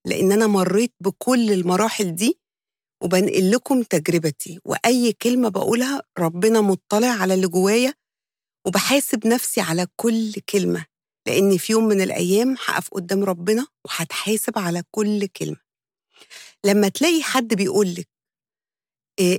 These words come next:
"ابعدي عن كل حاجة بتضايقك"، لا، في حاجات بتضايقني بس ما أقدرش أبعد عنها.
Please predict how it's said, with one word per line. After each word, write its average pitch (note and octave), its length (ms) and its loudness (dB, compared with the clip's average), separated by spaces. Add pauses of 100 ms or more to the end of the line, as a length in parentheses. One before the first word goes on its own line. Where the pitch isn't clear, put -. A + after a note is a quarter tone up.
"ابعدي G#3 460 2
عن E3+ 320 0
كل D4 300 2
حاجة A#3 340 0
بتضايقك"، G#3 880 -4 (320)
لا، F#3+ 200 2 (300)
في C#4+ 160 -2
حاجات A#3 280 0
بتضايقني G#3+ 800 0
بس F#3+ 220 -4
ما F4+ 60 2
أقدرش B3 340 0
أبعد F#3+ 200 -2
عنها. E3+ 280 -4